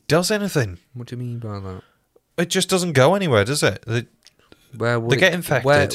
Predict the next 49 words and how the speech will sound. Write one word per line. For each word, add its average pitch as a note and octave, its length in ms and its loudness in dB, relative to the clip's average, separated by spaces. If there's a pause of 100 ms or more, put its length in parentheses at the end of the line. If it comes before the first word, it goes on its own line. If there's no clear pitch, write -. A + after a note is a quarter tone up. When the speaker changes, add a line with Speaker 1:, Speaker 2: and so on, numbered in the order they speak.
(100)
Speaker 2:
what C#3+ 160 2
happens C3+ 500 -4
in B2 100 -4
other A#2+ 240 -4
episodes G#2 340 -8
where F#2+ 140 -8
it F2 100 -14
does G2+ 200 -6
go F2+ 160 -8
somewhere E2+ 400 -12 (160)
where F2 120 -12
you'd E2+ 160 -16
like E2+ 200 -12
this F#2+ 180 -14
episode - 280 -16
to - 60 -20
go? - 180 -16 (500)
Speaker 1:
Well, C4+ 260 4
it's - 140 -4
just, - 480 -2 (1200)
they E3 220 2
Speaker 2:
Is F#3 60 4
Speaker 1:
arrive. G3+ 680 2 (120)
Speaker 2:
Is D#3 80 2
it - 140 4
the F#3+ 180 -2
anticlimax? D3+ 960 -2 (2250)
Speaker 1:
I F#3 120 2
don't D4+ 160 -2
even B3 160 -8
think F3+ 160 -10
there's B2 180 -2
an A2 80 -2
anticlimax. E3+ 680 -2
I - 80 0
just, - 340 -2
I F3 60 2
just F#3 240 -4
don't F3+ 240 0
think F3 260 -2
it - 100 -2
actually A#2+ 460 -4
does C#3 300 -2
anything. D#3 360 -4
The - 80 -8
prawn E3+ 460 4
is F#2 100 -2
no G#2+ 280 0
threat G#2+ 400 0